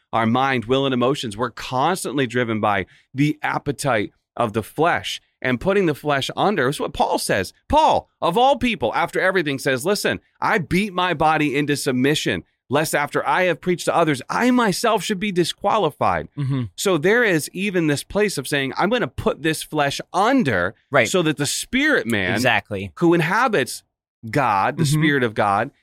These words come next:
Speaker 1: can actually move this body forward."
Speaker 2: Absolutely. And, and, you know, Colin emphasized how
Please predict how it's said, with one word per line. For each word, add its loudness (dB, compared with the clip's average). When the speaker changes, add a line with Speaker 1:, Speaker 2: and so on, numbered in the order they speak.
Speaker 1:
can 0
actually -2
move 2
this 0
body 0
forward." -4
Speaker 2:
Absolutely. 0
And, -4
and, 0
you 4
know, 2
Colin 2
emphasized -2
how 2